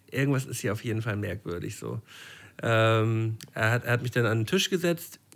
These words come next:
mich an die eine Seite vom Tisch, er hat sich auf die andere Seite vom Tisch hingesetzt und ich hab ihm dann, ja, meinen kleinen Monolog erklärt, hab mich vorgestellt und ihm kurz erklärt, was wir heute machen wollen. Dauert auch immer so um die fünf bis zehn Minuten,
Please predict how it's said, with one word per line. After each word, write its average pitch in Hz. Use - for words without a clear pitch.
mich 123
an 110
die 113
eine 160
Seite 147
vom 143
Tisch, 147
er 117
hat 113
sich -
auf 101
die 87
andere 147
Seite 131
vom 131
Tisch 135
hingesetzt 127
und 117
ich -
hab 123
ihm 120
dann, 110
ja, 98
meinen 104
kleinen 101
Monolog 104
erklärt, 160
hab -
mich 98
vorgestellt 110
und 101
ihm 104
kurz 104
erklärt, 104
was 104
wir 107
heute 107
machen 123
wollen. 110
Dauert 107
auch 110
immer 113
so 107
um 104
die 104
fünf 117
bis 104
zehn 104
Minuten, 127